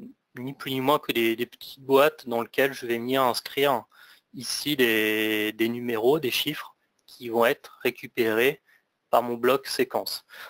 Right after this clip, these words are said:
Alors tous les, enfin quasiment tous les blocs fonctionnent de la même manière. Je vais avoir une donnée d'entrée,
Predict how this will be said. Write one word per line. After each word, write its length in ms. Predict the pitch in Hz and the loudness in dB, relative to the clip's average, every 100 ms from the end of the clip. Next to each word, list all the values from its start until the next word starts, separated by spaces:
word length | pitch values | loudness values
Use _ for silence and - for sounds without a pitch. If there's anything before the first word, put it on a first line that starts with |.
| - | -8
Alors 140 | - - | -8 -6
tous 160 | - | -4
les, 340 | 165 160 147 131 | 2 4 4 2
enfin 200 | - - | -2 -6
quasiment 420 | - 120 143 147 | -2 -2 2 2
tous 140 | - | 2
les 140 | 147 139 | 0 2
blocs 240 | 156 156 | 4 2
fonctionnent 600 | - 123 - 135 135 120 - _ - | -2 -6 0 0 -2 -8 -16 _ -8
de 120 | 123 | -2
la 100 | 123 | 0
même 160 | 117 | 0
manière. 580 | 113 110 117 135 160 165 _ | 0 0 2 2 2 -2 _
Je 160 | - 113 | -10 -2
vais 100 | 117 | 4
avoir 220 | 135 156 | 6 6
une 100 | 156 | 4
donnée 220 | 143 143 | 2 2
d'entrée, 440 | 135 127 - 123 | 2 2 0 -2